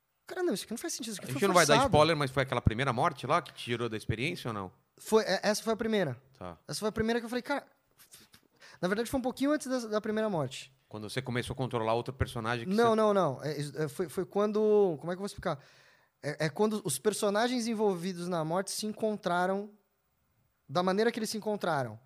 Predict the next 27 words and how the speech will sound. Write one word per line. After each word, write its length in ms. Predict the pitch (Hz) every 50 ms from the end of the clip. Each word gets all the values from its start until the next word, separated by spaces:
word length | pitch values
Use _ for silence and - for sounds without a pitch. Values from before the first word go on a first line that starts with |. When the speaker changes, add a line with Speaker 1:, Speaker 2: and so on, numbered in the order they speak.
| _ _ _ _ _ _ _ _ -
Speaker 1:
Que 60 | -
eu, 60 | 233
eu 100 | - 208
falei, 160 | 202 - 262 233
eu 60 | 185
falei, 160 | - 254 254
Speaker 2:
Os 80 | 123 -
Speaker 1:
"Cara" 160 | - 139 135
Speaker 2:
assassinos? 800 | 131 131 131 123 - - 147 190 220 247 262 220 - - - - _ _ -
Speaker 1:
E, 120 | 185 185 196
e, 0 |
e, 280 | 180 170 196 190 175
e, 0 |
e, 640 | 185 196 190 175 175 180 190 180 165 160 160 160 143
e 40 | 127
Speaker 2:
E, 20 | 131
Speaker 1:
o 60 | -
Speaker 2:
ah, 280 | - 139 156 160 160 151
e, 340 | 135 123 123 120 120 120 123
e 60 | 120
a 280 | 113 110 107 107 104 101
Speaker 1:
as 60 | - -
pessoas 380 | - 175 156 - - 196 185
que 80 | - 196
morreram. 460 | 196 202 202 185 175 185 190 151 127
Speaker 2:
Tô 100 | 127 127
ligado. 400 | 120 123 113 113 107 101 95